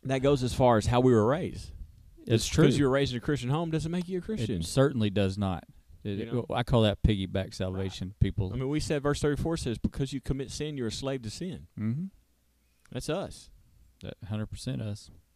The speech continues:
Speaker 1: Number three, faith in Christ sets us free. We just kinda went over that.
Speaker 2: There you go.
Speaker 1: Where there's a huge difference between biblical free,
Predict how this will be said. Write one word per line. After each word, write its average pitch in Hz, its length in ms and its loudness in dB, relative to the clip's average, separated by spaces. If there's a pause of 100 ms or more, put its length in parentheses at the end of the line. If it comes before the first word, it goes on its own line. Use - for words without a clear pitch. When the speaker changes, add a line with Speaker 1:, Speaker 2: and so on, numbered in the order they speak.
(880)
Speaker 1:
Number 127 140 8
three, 143 180 6
faith 151 360 4
in 143 80 0
Christ 123 380 0
sets 123 200 -2
us 107 140 -4
free. 76 320 -4 (320)
We 98 100 -6
just 107 220 -4
kinda 107 220 -2
went 101 160 0
over 92 160 0
that. 73 260 -6
Speaker 2:
There 95 120 -8
you 98 160 -4
go. 120 80 -4 (440)
Speaker 1:
Where 104 120 0
there's 101 180 2
a 98 40 0
huge 127 320 -8
difference 113 320 -8
between 92 320 -6
biblical 101 320 2
free, 95 400 -4